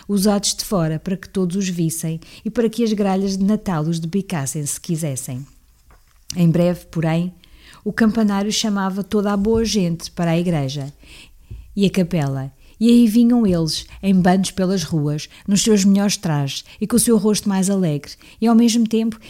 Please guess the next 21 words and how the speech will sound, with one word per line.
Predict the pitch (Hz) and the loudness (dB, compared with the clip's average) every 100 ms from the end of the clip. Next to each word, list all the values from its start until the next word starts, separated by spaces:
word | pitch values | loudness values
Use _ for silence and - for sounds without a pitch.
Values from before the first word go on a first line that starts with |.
| - | 2
emergiam | 240 240 214 196 202 202 | 6 6 6 4 2 2
das | 202 | 2
inúmeras | 196 185 180 180 165 | 4 4 4 2 -2
ruas | 180 175 170 | 0 0 2
vizinhas, | 185 175 165 143 135 131 - - | 0 2 0 0 -2 -6 -16 -12
becos | 156 165 175 175 151 156 | -2 2 2 0 -4 0
e | |
inqualificáveis | 175 175 175 165 160 165 156 170 | 0 2 -2 -2 -4 -4 -4 -2
esquinas, | - - 170 165 165 - - - | -4 -4 0 0 0 -4 -12 -2
inumeráveis | 226 233 233 220 214 220 | 2 4 4 2 0 -2
pessoas | - - 185 160 156 - | -4 -6 -4 -2 -4 -8
que | - | -4
traziam | 220 196 202 208 | 0 2 2 2
o | |
seu | - 202 | 0 -2
jantar | 185 202 185 160 151 | 0 0 0 -4 -2
para | 175 | -4
o | |
forno | 165 180 156 156 | -4 -2 -2 -2
do | 147 | -4
padeiro. | 170 160 151 135 | -4 -4 -4 -6